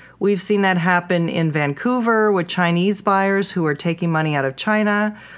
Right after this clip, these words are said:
We've seen it in Miami and New York City with Russians who are taking money out of Russia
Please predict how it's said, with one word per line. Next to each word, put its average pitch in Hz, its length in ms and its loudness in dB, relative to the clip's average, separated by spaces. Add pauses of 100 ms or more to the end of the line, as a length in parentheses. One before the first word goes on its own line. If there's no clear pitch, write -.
(140)
We've 170 180 -2
seen 170 280 0
it 170 100 0
in 160 180 -2
Miami 185 540 2
and 180 100 2
New 170 60 2
York 160 280 0
City 208 380 2
with 165 220 -2
Russians 196 680 0
who 208 100 0
are 190 80 0
taking 185 440 -2
money 180 240 0
out 160 200 0
of 143 180 -4
Russia 214 560 -2